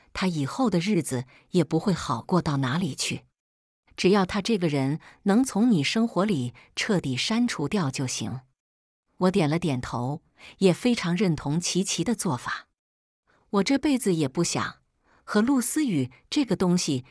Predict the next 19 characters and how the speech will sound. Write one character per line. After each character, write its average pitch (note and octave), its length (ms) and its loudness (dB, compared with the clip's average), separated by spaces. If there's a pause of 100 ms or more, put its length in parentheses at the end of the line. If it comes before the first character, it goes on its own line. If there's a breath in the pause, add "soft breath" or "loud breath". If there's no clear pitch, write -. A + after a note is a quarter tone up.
(160 soft breath)
有 D#3 180 2
任 B3+ 240 2
何 C3+ 200 -4
瓜 C3+ 240 -2
葛 A2 260 -6
了。 - 200 -10 (680)
但 F#3 180 4
我 D3 80 2
没 C#3+ 180 2
想 A2+ 260 -2
到， B2+ 280 -4 (380 loud breath)
这 G#3+ 140 4
十 G#3 220 2
分 A3 220 4
钟 A#3+ 220 2
道 A#3 240 0
歉 E3 260 0
之 G3 160 0
后， G3 340 -4